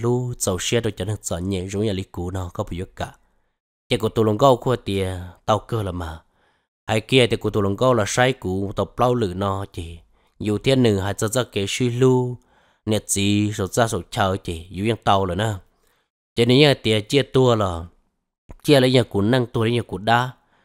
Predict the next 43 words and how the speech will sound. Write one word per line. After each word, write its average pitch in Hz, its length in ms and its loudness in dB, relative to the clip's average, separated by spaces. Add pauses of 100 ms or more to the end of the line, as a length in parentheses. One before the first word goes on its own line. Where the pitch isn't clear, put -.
(160)
Nếu 110 120 2
lo 110 180 4
đây 113 120 4
no 113 260 4
chỉ 95 160 -8
những 117 240 -2
xài 95 300 -2
dù 92 160 -2
cụ 92 280 -8
hận, 85 340 -8
nếu 95 160 -6
những 113 200 2
nhẹ 107 140 0
của - 200 -12
chắp - 320 -4
lờ 85 160 -4
lì. 87 200 -10 (1000)
Chỉ 123 100 0
của 110 120 -2
cụ 143 180 0
chỉ - 120 0 (100)
bảo 143 220 8
à, 131 100 2
tiểu 98 160 -4
vô 104 120 -2
lì 113 280 0
nhá 127 140 -2
tròn 101 240 -2
tràn 90 300 0
trông. 107 300 -4 (840)
Cô 120 100 0
tụ 110 140 2
lồng 101 180 0
gạo 127 280 4
thia, 131 440 2 (280)
nếu 104 100 0
tụ 98 120 -6
lồng 92 180 -4
tròn 104 220 0
blond 110 280 4
đờ, 87 320 -6
bộ 98 120 -4
sĩ 123 140 -6